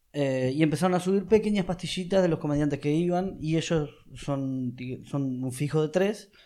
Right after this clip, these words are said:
Que todas las semanas se proponen hablar de algo diferente. Entonces, este año habla, esta semana hablan de, mm,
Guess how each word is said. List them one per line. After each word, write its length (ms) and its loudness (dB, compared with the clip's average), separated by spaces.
Que 60 0
todas 180 4
las 120 -2
semanas 580 0
se 160 -2
proponen 340 0
hablar 260 2
de 60 -2
algo 160 -2
diferente. 540 -4
Entonces, 260 -8
este 140 -2
año 280 2
habla, 300 0
esta 400 -2
semana 300 0
hablan 260 0
de, 500 -2
mm, 420 -8